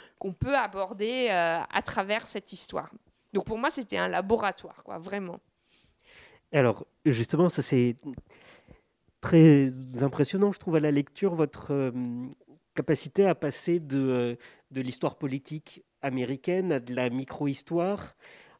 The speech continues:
Speaker 2: en passant par, euh, des, des espèces de, de tranches ou de niveaux, euh, entre tous. Alors, on a commencé avec, euh, avec de, de l'histoire, euh, des dirigeants, disons.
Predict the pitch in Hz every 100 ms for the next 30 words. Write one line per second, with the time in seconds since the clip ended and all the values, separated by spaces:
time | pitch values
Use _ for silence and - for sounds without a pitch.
0 | - 139 127 135 - 160 165 156 147 147
1 | 135 139 127 127 120 120 117 120 127 _
2 | _ - 143 113 139 127 120 120 117 123
3 | - _ _ _ _ _ _ _ 131 113
4 | - 135 139 131 127 127 131 139 120 123
5 | - 151 156 - 143 127 120 123 135 120
6 | 127 139 147 139 127 117 113 - _ -
7 | 147 151 - 143 - 220 247 - - -
8 | - - 135 131 165 - 156 147 - 165
9 | 151 123 120 - 120 110 107 107 110 _
10 | _ _ 123 113 110 110 117 104 104 104
11 | 107 110 110 101 110 - 120 120 113 110
12 | 104 104 104 104 107 110 110 156 185 135
13 | 113 165